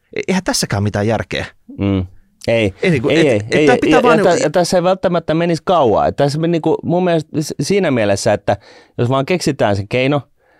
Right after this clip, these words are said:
Speaker 2: niin jos siinä nyt sitten menee se kolme kuukautta, ku-, ku-, kuusi kuukautta, että me saadaan tää pattitilanne
Speaker 1: Niin.
Speaker 2: purettua, niin hei, tough luck, si-, niin se nyt sit vaan menee.
Speaker 1: Niin, ite niissä samalla kun tekee hommi, niin hän voi niinku,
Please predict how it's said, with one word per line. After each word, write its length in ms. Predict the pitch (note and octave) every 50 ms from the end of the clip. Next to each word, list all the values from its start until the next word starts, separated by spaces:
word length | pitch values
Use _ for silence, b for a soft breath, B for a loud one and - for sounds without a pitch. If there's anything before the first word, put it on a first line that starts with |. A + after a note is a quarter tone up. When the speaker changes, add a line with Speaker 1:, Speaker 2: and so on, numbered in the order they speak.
| _ _ _
Speaker 2:
niin 120 | - A#2 A#2
jos 160 | A#2 A#2 -
siinä 200 | D3+ C#3 C#3 C#3+
nyt 160 | D3+ D3+ D3
sitten 260 | - E3+ D#3 E3 D#3
menee 260 | E3 D#3+ D#3+ D#3 C#3+
se 100 | C#3 C#3
kolme 300 | B2 - D3 C#3+ C#3 C3 A#2+
kuukautta, 460 | C#3 C3 A#2+ G#2+ A#2+ A2+ A2+ - A#2
ku-, 220 | - - C3 B2
ku-, 200 | A#2 B2 A#2+ A#2+
kuusi 280 | - B2+ C#3+ C#3 A#2+ -
kuukautta, 380 | - A2 G2 - G#2+ - - G#2
että 60 | A2
me 80 | A2+
saadaan 440 | G#2 - C3 B2+ B2 A#2+ A2+ G#2 G2+
tää 140 | - A2 A2
pattitilanne 680 | - - C3+ B2+ A2+ - G#2+ G2 A2+ G2+ G2+ G2+ G#2 G2+
Speaker 1:
Niin. 80 | - -
Speaker 2:
purettua, 520 | D3+ F#3 F3+ C#3+ G#2+ - _ - G2 F2
niin 160 | G#2 D3 E3+
hei, 260 | F3+ A3 A#3+ A3+ F3
tough 280 | - - A3+ A#3 A3 - -
luck, 220 | - G#3 F#3+ - -
si-, 120 | - - -
niin 180 | G3+ A#3 A#3
se 120 | F#3 G3+ G3+
nyt 140 | G3+ G3+ -
sit 140 | G#3+ G3+ - G3+
vaan 160 | G3 F#3 F#3
menee. 320 | F3+ D#3 A#2+ F#2+ C#2 A#1 - -
Speaker 1:
Niin, 180 | F#3+ E3 A#2 -
ite 260 | - C4+ - - A3+
niissä 260 | G3+ A3+ A3 - G#3
samalla 340 | F3 - A3 G#3 G3 F3 E3
kun 120 | - F3
tekee 220 | - F3+ - F3+ E3+
hommi, 320 | C#3+ G3+ G3+ F#3 D#3 D3+
niin 140 | C#3+ C#3+ C#3
hän 180 | D#3 E3 D#3+ D3
voi 160 | D3+ D3+ D3+
niinku, 280 | D3+ D3 - D#3+ C3